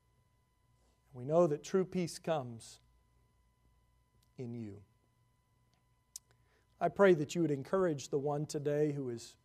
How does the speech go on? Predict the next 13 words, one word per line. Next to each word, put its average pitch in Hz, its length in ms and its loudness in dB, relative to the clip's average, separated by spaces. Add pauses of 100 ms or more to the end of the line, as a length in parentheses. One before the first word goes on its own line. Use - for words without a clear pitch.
(280)
hurting, 160 380 -2 (1400)
who 156 400 2 (180)
feels 190 280 10
like 165 260 4
they're 165 240 4
in 160 140 2
a 139 60 -2
tailspin, 165 800 2 (460)
life 175 340 6
is 156 160 -2
out 160 160 4
of 156 120 -4
control. 123 540 -8